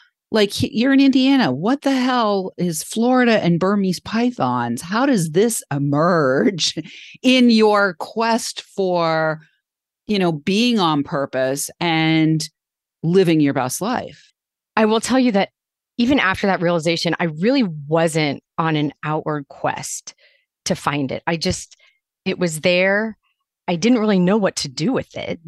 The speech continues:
Speaker 2: And so I just kept moving on. Then I found out about the python problem in Florida. And so that, so,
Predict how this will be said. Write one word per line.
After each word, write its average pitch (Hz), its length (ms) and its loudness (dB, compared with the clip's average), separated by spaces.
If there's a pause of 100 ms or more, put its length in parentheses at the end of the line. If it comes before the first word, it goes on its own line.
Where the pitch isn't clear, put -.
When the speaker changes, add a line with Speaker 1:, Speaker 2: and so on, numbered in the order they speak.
(680)
Speaker 2:
And 202 160 2
so 226 140 0
I 214 140 2
just 196 360 -6 (560)
kept 208 180 -4
moving 160 280 -2
on. - 360 -10 (760)
Then 254 120 4
I 381 120 4
found 214 280 2
out 151 280 0 (100)
about 151 420 -2 (360)
the 160 360 0 (200)
python 185 400 0
problem 151 400 -4
in 143 80 -6
Florida. - 480 -10 (360)
And 175 160 0
so 170 200 0
that, 180 180 0 (100)
so, 151 280 -2